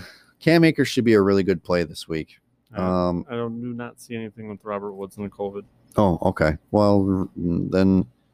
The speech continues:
Speaker 2: You might have been thinking about Tiger Woods, awful and false, but no.
Speaker 1: <laughs> Um, okay, so on the Rams side, uh, Cam Akers is probably the best play. Um, I, I mean, I would say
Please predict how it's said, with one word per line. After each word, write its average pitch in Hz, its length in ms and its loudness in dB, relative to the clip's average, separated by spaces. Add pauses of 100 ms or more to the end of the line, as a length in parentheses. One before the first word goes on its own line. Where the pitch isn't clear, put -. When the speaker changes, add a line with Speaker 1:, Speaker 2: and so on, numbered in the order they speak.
(100)
Speaker 2:
You 120 120 -4
might 131 100 2
have 123 80 0
been 117 100 -4
thinking 120 160 -2
about 104 180 -6
Tiger 98 300 -4
Woods, 90 320 -10
awful 98 560 -10
and 110 120 4
false, 95 380 -2
but - 200 -2
no. 92 140 -4
Speaker 1:
<laughs> 120 500 6 (1040)
Um, 120 680 4 (200)
okay, 123 300 4
so 120 160 0
on 120 80 4
the 110 100 4
Rams 117 340 2
side, 104 400 2 (240)
uh, 95 420 0 (120)
Cam 110 280 0
Akers 92 420 -2
is 87 120 -8
probably 87 340 -4
the 85 100 -8
best 82 320 -8
play. 82 500 -4 (200)
Um, 76 460 -6 (420)
I, 90 220 -2 (420)
I 98 100 0
mean, 110 140 4
I 107 120 4
would 120 140 2
say 107 480 2